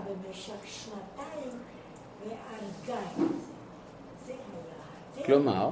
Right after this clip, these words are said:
Speaker 1: כן. לא שאני טוב, אם אני כבר נולדתי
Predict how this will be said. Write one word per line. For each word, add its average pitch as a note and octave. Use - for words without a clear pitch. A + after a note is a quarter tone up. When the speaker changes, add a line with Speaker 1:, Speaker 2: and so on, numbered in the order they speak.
Speaker 1:
כן. A#3
לא C#4
שאני G#3
טוב, A3+
אם G#3
אני G3+
כבר G#3
נולדתי F#3+